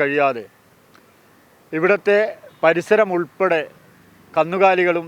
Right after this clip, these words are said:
തെരുവുനായകളും ഉൾപ്പെടെ വിഹരിക്കുന്ന ഒരു സ് കേന്ദ്രമായി കക്കാട് സ്വിമ്മിംഗ് പൂളിൻ്റെ മാറിയിരിക്കുകയാണ്. ഇത് അധികാരികൾ നിർബന്ധപൂർവം ഇത്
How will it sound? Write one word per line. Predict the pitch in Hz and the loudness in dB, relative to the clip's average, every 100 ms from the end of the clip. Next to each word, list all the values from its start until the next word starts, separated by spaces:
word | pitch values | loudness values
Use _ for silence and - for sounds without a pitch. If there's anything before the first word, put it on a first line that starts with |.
| 151 | -8
തെരുവുനായകളും | 156 160 185 185 180 175 160 - - 156 | -6 -4 0 0 0 -2 -4 -14 -14 -14
ഉൾപ്പെടെ | 147 - 165 160 147 - - - _ _ _ - 143 | -8 -2 0 0 -4 -14 -20 -20 _ _ _ -12 -8
വിഹരിക്കുന്ന | 147 185 196 196 185 | -2 2 2 2 -2
ഒരു | 170 156 | -4 -6
സ് | - | -6
കേന്ദ്രമായി | 151 147 156 160 151 147 - | -2 -2 0 -2 0 -2 -4
കക്കാട് | 139 147 156 151 151 - _ _ _ _ _ _ - | -6 -2 -2 -2 -6 -14 _ _ _ _ _ _ -14
സ്വിമ്മിംഗ് | 156 156 180 170 | -10 -6 -8 -6
പൂളിൻ്റെ | 165 156 147 143 139 - - | -6 -6 -4 -6 -6 -12 -10
മാറിയിരിക്കുകയാണ്. | 131 135 147 131 117 107 110 _ _ _ _ _ _ _ - | -4 -4 -4 -8 -12 -18 -20 _ _ _ _ _ _ _ -6
ഇത് | 160 220 | 2 4
അധികാരികൾ | 180 190 208 208 196 208 - _ _ _ _ _ | 4 4 4 6 4 2 -4 _ _ _ _ _
നിർബന്ധപൂർവം | 175 170 165 202 202 196 165 117 - _ _ _ _ _ _ - | -4 -2 0 0 2 2 0 -4 -12 _ _ _ _ _ _ -12
ഇത് | 156 | 0